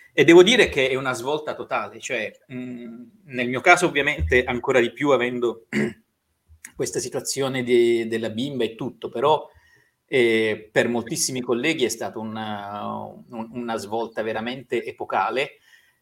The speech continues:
e con tutto che il mio posto di lavoro fisicamente è fighissimo, il campus, cioè, proprio è bellissimo, però è, è as-, è poter stare in casa, anche rinunciando al discorso della, "ma i colleghi e tutto", ok, la socialità te la fai con gli amici. Per me il futuro è veramente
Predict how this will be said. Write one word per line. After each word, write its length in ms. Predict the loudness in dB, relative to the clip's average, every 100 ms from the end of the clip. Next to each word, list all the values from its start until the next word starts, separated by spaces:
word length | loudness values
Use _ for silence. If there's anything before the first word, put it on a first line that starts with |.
| _
e 1000 | 0 4 6 6 6 6 4 2 -2 -4 -4
con 200 | -6 -2
tutto 300 | -2 0 2
che 460 | 4 4 2 -16 _ _
il 140 | -2 0
mio 120 | 0
posto 260 | -2 -2
di 100 | 0
lavoro 580 | 0 0 2 2 2 -2 _
fisicamente 1000 | -14 -6 -6 -4 -4 -4 -6 -4 -4 -4
è 40 |
fighissimo, 1000 | -8 -12 -10 -8 -4 -4 -4 -10 -14 -16
il 100 | -20 -10
campus, 520 | -8 -8 -12 -18 -16
cioè, 140 | -10 -8
proprio 280 | -6 -6
è 80 | -6
bellissimo, 760 | -8 -6 -6 -6 -4 -4 -6 -8 _ -20 -20 -20 _ _
però 420 | 2 8 8 6 0
è, 320 | 0 2 2
è 140 | 2 0
as-, 260 | -2 -8
è 920 | -8 -6 -6 -6 -6 -6 -6 -8 -10 -10
poter 340 | -4 0 0
stare 420 | -2 -4 -4 -2
in 200 | -4 -6 -4
casa, 460 | 0 0 0 -2
anche 480 | -4 -6 -2 0 0
rinunciando 800 | -4 -8 -12 -6 -6 -6 -6 -6
al 160 | -6
discorso 640 | -8 -12 -8 -8 -8 -8 -4
della, 360 | -2 -2 -2
"ma 120 | -4 -6
i 60 |
colleghi 360 | -8 -6 -6 -6
e 120 | -10
tutto", 340 | -12 -12 -10
ok, 400 | -10 -10 -8 -8 -8
la 100 | -10
socialità 440 | -14 -14 -10 -10
te 100 | -10
la 80 | -16
fai 180 | -18 -20
con 160 | -20 -18
gli 100 | -14
amici. 260 | -12 -10
Per 120 | -6
me 120 | -4 -4
il 100 | -4
futuro 320 | -8 -4 -4
è 40 |
veramente 720 | -2 -2 -2 -4 -2 -2 -2